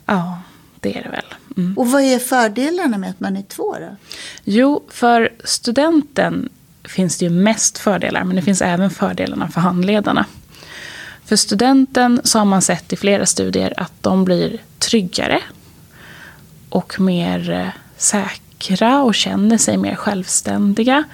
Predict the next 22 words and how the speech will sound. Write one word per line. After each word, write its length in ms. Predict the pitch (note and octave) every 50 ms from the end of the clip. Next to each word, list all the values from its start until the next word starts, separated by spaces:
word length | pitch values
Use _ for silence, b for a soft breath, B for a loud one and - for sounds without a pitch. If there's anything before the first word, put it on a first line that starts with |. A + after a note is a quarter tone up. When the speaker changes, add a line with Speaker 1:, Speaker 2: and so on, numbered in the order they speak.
| B B B B
Speaker 1:
Och 220 | B B B -
man 180 | G3 G#3 G3+ G#3+
ökar 420 | A3 G#3 G3 F3 - - A#3 A3+
också 360 | F#3 F3 F3+ - - - F#3
sin, 460 | - - F#3 F3+ E3+ F3 F3 E3+ F3 F3+ F3+ -
sitt 200 | - - G3 -
självförtroende 960 | - - A3 F#3+ F3+ - - F#3+ F#3+ - - E4 D4 G#3+ - - - - - - - - - -
som 240 | - - - F#3+ F3
student 520 | - - F3+ - - - F#3+ - - - - -
i 100 | - F#3+
vad 140 | F3+ F#3+ -
man 140 | - - -
gör. 240 | - - - - - - - - - - B B B B B B B B B B B B B B B B B B B B _ _ _
Och 380 | - G#3 G#3+ - - - - - _
som 240 | - - - G#3+ G3+
handledare 880 | F#3+ G3 A3+ A3 G3+ G3+ G#3 A3 C4+ E4 F#4 C#4+ - - - - - B3+ B B B B B B
så 140 | B - G#3
kan 200 | - G#3 G#3 G#3
det 80 | G3+ F#3+
vara 200 | F#3+ F3+ F3+ F3+
mer 440 | F#3 F3+ E3+ D#3+ D#3+ E3 - - -
att 520 | - - D#3 D3+ - - - - - -